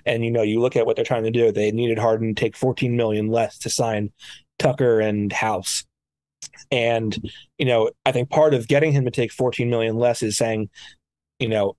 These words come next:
"We'll sign this, these guys who I, who we know that you would like to play with, but we need you to take this amount of money less." Um, and then to wait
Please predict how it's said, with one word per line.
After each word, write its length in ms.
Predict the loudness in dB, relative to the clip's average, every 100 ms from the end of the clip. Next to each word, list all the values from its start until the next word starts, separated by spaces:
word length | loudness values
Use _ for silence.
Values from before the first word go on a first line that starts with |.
| -2
"We'll 200 | 2 2
sign 400 | 4 2 4 4
this, 200 | 4 4
these 220 | 4 4
guys 440 | 4 4 2 0
who 140 | 0 0
I, 100 | 0 -2
who 140 | -4
we 140 | -2 2
know 200 | 4 4
that 140 | 2
you 380 | 2 2 0 -2 _ _ _
would 120 | 0
like 120 | 0 0
to 80 |
play 200 | 2 4
with, 280 | 6 4 0 -10 _ _
but 80 | -2
we 80 | 0
need 260 | 0 0
you 140 | 2 0
to 80 |
take 280 | 0 -2 -2 -6 _ _ -8
this 420 | -4 -2 -2 0
amount 220 | -2 -2
of 40 | 0
money 200 | -2 0
less." 420 | 0 -2 -6 -8 -14 -20 _ -4
Um, 400 | -2 0 -2 -2
and 160 | 2 2
then 200 | 2 0
to 140 | -2 2
wait 360 | 4 4 2